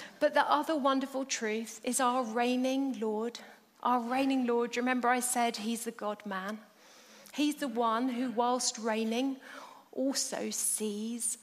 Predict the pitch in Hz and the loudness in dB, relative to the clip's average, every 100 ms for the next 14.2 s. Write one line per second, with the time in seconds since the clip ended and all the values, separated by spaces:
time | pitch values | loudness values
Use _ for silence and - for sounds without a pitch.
0 | 190 208 185 170 175 226 247 240 - - | -8 -8 -8 -10 -8 -8 -8 -10 -8 -10
1 | 196 247 254 294 277 - - - - - | -8 -12 -6 -6 -6 -12 -20 -18 -18 -18
2 | - _ _ - 254 - - 220 233 240 | -20 _ _ -4 -4 -4 -4 -4 -4 -6
3 | 226 233 214 226 208 208 202 208 - - | -6 -8 -6 -6 -6 -10 -12 -14 -16 -8
4 | 196 185 - 233 226 226 - 220 190 - | -8 -6 -8 -8 -10 -10 -8 -8 -10 -10
5 | 202 220 240 - - - 254 247 - 226 | -8 -6 -6 -10 -20 -6 -4 0 0 0
6 | 233 240 233 - - 220 214 208 240 214 | -2 -4 -6 -8 -8 -8 -8 -4 -2 -2
7 | 202 214 254 247 - 226 226 220 - 196 | -2 -4 -4 -4 -4 -2 0 -2 -4 -6
8 | 214 214 214 214 220 202 208 - - - | -6 -8 -8 -8 -8 -6 -4 -6 -10 -18
9 | - 226 247 - - - - - - - | -14 -12 -12 -16 -20 -18 -16 -16 -16 -18
10 | - 233 240 262 277 - 302 285 247 214 | -6 -2 2 2 2 2 2 0 0 2
11 | 240 240 240 254 254 - - 254 247 254 | 2 2 2 0 0 -4 -2 0 0 0
12 | 233 226 220 233 226 214 208 226 226 220 | -2 0 0 0 0 -2 -2 -4 -4 -4
13 | 214 - 294 269 - 214 185 185 175 165 | -6 0 2 2 0 -4 -4 -8 -10 -12
14 | - - | -14 -16